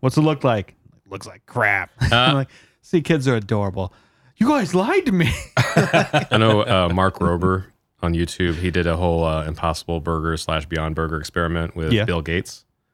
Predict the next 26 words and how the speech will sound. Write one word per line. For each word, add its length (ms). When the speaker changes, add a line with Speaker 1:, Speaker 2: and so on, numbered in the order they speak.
Speaker 1:
Weird. 440
Speaker 2:
And, 360
but, 180
well, 140
he 140
was 320
supposed, 340
he 80
had, 160
like, 140
a 80
week 340
to 100
learn 180
how 100
to 160
cook, 440
like, 240
Beyond 260
Burgers 440
and 240
Impossible 340
Burgers 200
correctly. 540
Speaker 1:
Mm-hmm. 340
Speaker 2:
And, 520